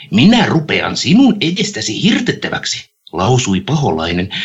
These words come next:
samassa muuttaen itsensä aivan ylioppilaan näköiseksi. "Mene sinä pois täältä vankihuoneesta,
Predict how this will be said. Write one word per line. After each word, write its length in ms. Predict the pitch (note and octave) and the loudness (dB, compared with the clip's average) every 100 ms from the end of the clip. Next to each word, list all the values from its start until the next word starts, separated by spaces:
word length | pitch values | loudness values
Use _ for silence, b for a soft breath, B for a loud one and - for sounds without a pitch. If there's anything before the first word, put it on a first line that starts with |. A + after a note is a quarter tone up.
| B | B
samassa 580 | - - A3+ B3+ - G3 | -2 2 4 4 2 4
muuttaen 680 | F#3+ B3+ B3+ B3 G#2+ G2+ G#2 | 6 6 2 0 -4 -2 0
itsensä 460 | G3+ G3+ - G2+ - | 0 0 -2 -4 0
aivan 300 | D#3 G#3 F#3+ | 2 4 4
ylioppilaan 720 | G#3 A#3+ A#2+ A2 - B2+ C3 | 4 2 2 -2 -4 -2 2
näköiseksi. 760 | E3+ G3 E2 - - - - _ B B B B B | 2 2 -2 -6 -10 -12 -14 _ B B B B B
"Mene 380 | - F#2+ C3+ G3+ | -4 0 4 2
sinä 460 | G3 - F#3+ A#3 - | 0 2 4 4 2
pois 300 | F#3 A3 - | 2 2 0
täältä 320 | F#2+ F#2+ C3+ | -4 -2 0
vankihuoneesta, 840 | C#3+ A#3 G#3+ E3+ F#2 F2+ F#2 F2+ | 2 4 2 -2 -6 -6 -6 -6